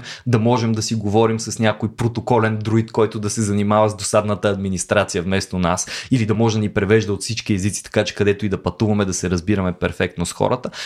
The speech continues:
Но не сме си представили, че изведнъж творческа работа ще бъде отхвърлена към, а, изкуствения интелект. И той изкуственият интелект,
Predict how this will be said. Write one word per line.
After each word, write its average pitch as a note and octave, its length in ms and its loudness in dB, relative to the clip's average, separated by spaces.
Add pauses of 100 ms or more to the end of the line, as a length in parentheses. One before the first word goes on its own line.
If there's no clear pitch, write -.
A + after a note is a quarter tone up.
(140)
Но C3 80 4
не A2 100 2
сме C#3 180 0
си F3 220 -6
представили, D3 600 0
че C#3+ 220 -2 (360)
изведнъж A#2 540 0 (180)
творческа - 680 0
работа F2 360 0
ще - 180 -2
бъде A2 320 0
отхвърлена G2+ 760 0 (100)
към, F#2+ 340 0 (180)
а, F2 300 -2 (680)
изкуствения E2 600 -2
интелект. D#2 420 -2
И F2 40 -4
той - 120 2
изкуственият D3 440 -2
интелект, A#2 460 0